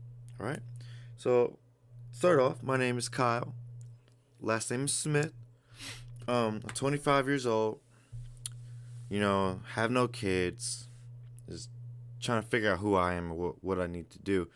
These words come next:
and what I wanna do. And, you know, th-, this past year of twenty eighteen, I really discovered that I like to teach people how to work out. Like, I wanna be a personal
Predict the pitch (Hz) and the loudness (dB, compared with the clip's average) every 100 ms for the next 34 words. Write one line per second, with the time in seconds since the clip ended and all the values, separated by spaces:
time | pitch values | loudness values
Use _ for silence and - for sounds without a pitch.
0 | - - 104 113 117 127 135 78 78 - | -18 -10 2 6 6 6 2 0 -8 -14
1 | - - - - - 117 110 120 117 113 | -18 -20 -20 -8 2 4 4 2 0 -2
2 | - 117 104 123 123 143 131 - 139 120 | -6 -14 -10 -4 -2 0 0 0 0 0
3 | 104 - _ 127 120 117 120 131 120 113 | 0 -6 _ -4 -2 -2 -2 -2 0 -2
4 | 110 - - - - _ _ - 101 127 | -6 -12 -20 -20 -20 _ _ -6 2 4
5 | 127 107 - 120 113 110 98 98 95 92 | 4 2 0 2 4 2 2 2 0 -2
6 | - - - - - - - 104 98 123 | -10 -16 -16 -16 -16 -12 -8 -4 0 -2
7 | 123 - - - 131 117 - - - - | -2 -10 -10 -8 -8 -8 -14 -14 -14 -14
8 | - - - 101 87 92 113 104 87 90 | -4 -4 0 0 2 0 0 -4 -4 -4
9 | 98 113 113 101 95 - 107 - 95 82 | 0 2 2 0 -2 -2 -4 -4 -4 -6